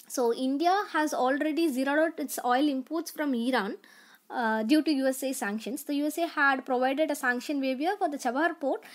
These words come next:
and the rail, rail line, but it was difficult for them to find the, uh, equipment and suppliers and partners due to worries of getting targeted by the U S A.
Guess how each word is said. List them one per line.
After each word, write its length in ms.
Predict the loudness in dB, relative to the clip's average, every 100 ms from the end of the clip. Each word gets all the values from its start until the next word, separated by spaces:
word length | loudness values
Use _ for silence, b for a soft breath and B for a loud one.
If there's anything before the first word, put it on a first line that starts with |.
| B
and 100 | 2
the 60 | 4
rail, 340 | 4 0 2 2
rail 200 | 4 4
line, 200 | 0 -2 B B -2
but 160 | 0
it 100 | 2
was 220 | 2 2 2
difficult 580 | 0 0 0 2 2 4
for 240 | 2 2
them 220 | 0 -2 -2
to 240 | -2 -2 -2
find 320 | 0 2 2
the, 300 | 0 0 0 -6 B B _
uh, 160 | 0 2
equipment 560 | 2 2 0 2 0 2
and 160 | 0
suppliers 640 | -2 -2 -2 0 2 0 -2
and 160 | -4
partners 460 | 0 0 0 -4 -4
due 180 | -4 -2
to 100 | 0
worries 300 | -2 -2 -2
of 140 | -4
getting 240 | -4 -6 -2
targeted 440 | -2 -2 -4 -6
by 140 | -4 -4
the 120 | -6
U 240 | -6 -6
S 180 | -8 -10
A. 140 | -12